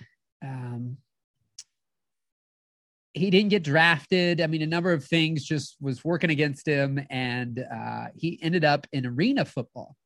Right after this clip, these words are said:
And I didn't know this about arena football, but it is super fast paced. Normal football field's a hundred yards. Arena football is only fifty yards, and it is just ten times the speed, hundred times the speed of, of normal football. M-, normal football can move pretty fast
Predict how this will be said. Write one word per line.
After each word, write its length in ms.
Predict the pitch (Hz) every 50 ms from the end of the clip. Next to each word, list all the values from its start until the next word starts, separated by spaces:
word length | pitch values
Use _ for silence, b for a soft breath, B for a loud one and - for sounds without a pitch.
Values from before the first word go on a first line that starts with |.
| _ _ b b b b b b b b
And 160 | - 151 156 170
I 100 | 226 254
didn't 120 | 247 208
know 120 | 196 185
this 200 | 170 185 180 -
about 180 | 170 160 151 139
arena 240 | 131 147 175 190 160
football, 360 | - - 131 131 131 123 120
but 140 | 123 127 147
it 60 | 175
is 240 | 185 175 151 139 -
super 220 | 180 170 156 151
fast 340 | 139 - 156 147 135 - -
paced. 400 | 156 147 143 139 131 - - - _ -
Normal 280 | - 160 175 180 170 143
football 280 | - 170 151 151 143
field's 300 | 139 - 151 151 143 -
a 80 | 170 127
hundred 240 | 127 156 151 151 139
yards. 460 | 143 143 139 139 135 135 123 - b b b b b -
Arena 160 | 160 170 165
football 320 | 139 - 175 139 151 147 143
is 100 | 131 147
only 200 | 131 123 120 117
fifty 320 | - 185 190 - - 170
yards, 560 | 151 156 151 151 147 143 143 143 139 - - b b b b b _ -
and 460 | 156 143 143 147 143 135 135 135 131 139 139 _ -
it 260 | 165 156 151 151 147
is 260 | 151 139 139 135 135 -
just 520 | - - 135 123 113 - - - - - _ _ _ _ _ _ _
ten 200 | - 240 294 311
times 340 | 202 214 208 190 175 156 135
the 80 | 143 135
speed, 300 | - - 147 131 131 147
hundred 240 | 190 233 214 165
times 240 | 170 170 160 147 135
the 80 | 135 131
speed 280 | - - 147 139 135
of, 160 | 135 120 113 - -
of 100 | 113 127
normal 300 | 139 143 139 135 135 120
football. 380 | - - 135 98 127 120 123
M-, 340 | 123 127 135 156 240 - 151 - -
normal 300 | 214 208 214 208 190 165
football 300 | - 196 170 170 156 143
can 140 | - 151 151
move 220 | 151 147 139 -
pretty 160 | - 131 117
fast 500 | 113 - 165 170 151 127 127 110 - -